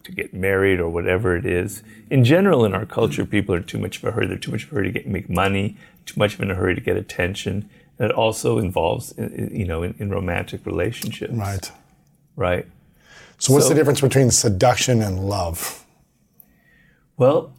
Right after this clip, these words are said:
Speaker 1: I maintain that the process of seducing is making the other person fall in love,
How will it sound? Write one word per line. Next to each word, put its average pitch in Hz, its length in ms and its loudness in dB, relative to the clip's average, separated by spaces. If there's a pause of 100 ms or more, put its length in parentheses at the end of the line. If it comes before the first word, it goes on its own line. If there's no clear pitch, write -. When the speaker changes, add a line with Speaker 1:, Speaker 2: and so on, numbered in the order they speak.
(100)
Speaker 1:
I 131 160 4
maintain 120 680 2
that 95 200 -2
the 87 100 0
process 120 1000 0
of 95 160 -4
seducing 90 920 -2 (500)
is 101 320 4
making 107 420 2
the 104 160 4
other 101 180 2
person 104 480 0
fall 87 360 -4
in 85 80 -6
love, 95 600 -4